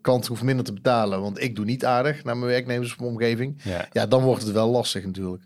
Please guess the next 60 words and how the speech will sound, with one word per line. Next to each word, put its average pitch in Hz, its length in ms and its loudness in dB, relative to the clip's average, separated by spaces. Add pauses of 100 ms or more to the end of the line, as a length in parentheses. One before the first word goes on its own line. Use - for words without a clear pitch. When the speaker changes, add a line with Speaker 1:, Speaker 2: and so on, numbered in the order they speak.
(120)
Speaker 2:
Ja, 101 140 0
precies. 98 300 -2
Dus 95 160 -4
zo'n 98 220 0
A 98 180 4
S 104 80 0
M 101 120 2
L 107 160 2
nu, 104 240 0
dat 98 180 -10
is - 80 -14
dan 95 200 -6
het, 90 180 -14
nu 98 200 -6
het 95 120 -8
voorbeeld 98 420 -4
van 101 160 -6
zo'n 104 100 0
Speaker 1:
Ja. 117 140 4
Speaker 2:
bedrijf 98 280 2
dat 107 100 -10
ook 110 160 -2
een 110 80 0
beetje 110 300 0
die 104 80 -6
kant 113 240 0
op 107 80 -4
gaat, 117 320 -2
wat, 98 160 -6 (160)
wat 95 160 -8
goed - 200 -8
voor 104 140 -2
zijn 95 140 -2
werknemers 95 400 0
zorgt. - 460 -4 (340)
Eh, 101 160 0
nu 98 160 0
volgens 98 240 -4
mij 98 180 0
zelfs 98 240 0
woningen 131 400 0
gaat 127 120 -6
bouwen, 127 280 0
ook 127 100 -8
voor 113 120 -6
werknemers, 117 580 -4
als 104 140 -12
ik - 80 -16
het, - 160 -10
eh, 104 240 -2
goed - 240 -12
heb 107 100 -10
Speaker 1:
Ja, 139 140 4
Speaker 2:
gelezen. 110 420 0
Speaker 1:
en 120 120 -4
honderd 120 320 0
mensen 117 320 0
van 104 140 0
Philips, 123 400 -2
eh, 113 280 2